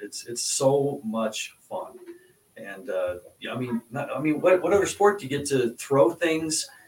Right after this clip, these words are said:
uh, swear a lot, <laughs> and,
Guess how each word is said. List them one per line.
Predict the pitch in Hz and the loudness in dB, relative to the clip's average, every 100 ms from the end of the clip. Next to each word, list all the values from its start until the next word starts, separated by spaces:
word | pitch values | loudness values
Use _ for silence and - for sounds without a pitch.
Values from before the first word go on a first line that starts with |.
| _ _ _ - | _ _ _ -4
uh, | - 117 107 98 90 - | 0 4 4 0 -4 -8
swear | - - - 143 180 | 0 2 4 6 8
a | 156 | 8
lot, | 143 120 180 - _ - - - - - - | 6 4 2 -4 _ -4 -4 -6 -10 -14 -6
<laughs> | 1077 1077 - _ _ | -6 -6 -12 _ _
and, | - - - - - - - - 156 185 | -4 -4 -12 -20 -20 -20 -6 0 4 2